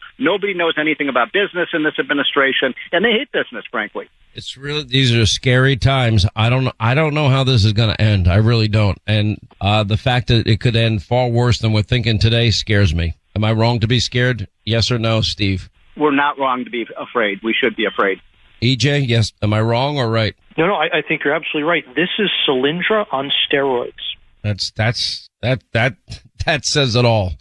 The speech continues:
Speaker 2: Uh, anyway, guys, thank you both. Appreciate it. Um, I'm urging all of you out there, talk to people you trust, financial advisors you trust, and I would do it often. Uh, eight hundred nine four one Sean, if you want to be a part of the program.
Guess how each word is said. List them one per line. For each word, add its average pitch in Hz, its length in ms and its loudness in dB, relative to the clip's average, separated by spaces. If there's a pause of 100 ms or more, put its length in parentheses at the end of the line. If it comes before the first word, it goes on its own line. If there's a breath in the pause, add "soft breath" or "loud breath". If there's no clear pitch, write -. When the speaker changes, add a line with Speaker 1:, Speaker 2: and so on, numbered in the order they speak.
(180 soft breath)
Speaker 2:
Uh, 110 360 0
anyway, 139 300 0
guys, 117 300 0
thank 135 240 -2
you 127 80 2
both. 120 340 2
Appreciate 113 560 0
it. 110 160 0 (200)
Um, 113 480 0 (100)
I'm 107 160 0
urging 120 440 0 (100)
all 135 280 2
of 107 100 -2
you 110 180 2
out 107 200 2
there, 110 200 0
talk 117 340 -4
to 127 120 -2
people 131 380 2
you 117 200 0
trust, 117 500 2 (280 soft breath)
financial 117 500 0
advisors 104 560 2
you 98 100 4
trust, 110 460 0
and 101 200 0
I 107 100 2
would 110 180 -2
do 113 140 2
it 107 60 0
often. 104 440 0 (120)
Uh, 107 260 2
eight 139 160 0
hundred 139 300 0
nine 127 220 0
four 127 240 0
one 120 200 0
Sean, 120 500 0
if 101 180 -2
you 117 80 4
want 117 120 4
to 104 40 0
be 113 80 2
a 110 60 2
part 123 180 4
of 117 60 0
the 104 60 -2
program. 113 500 2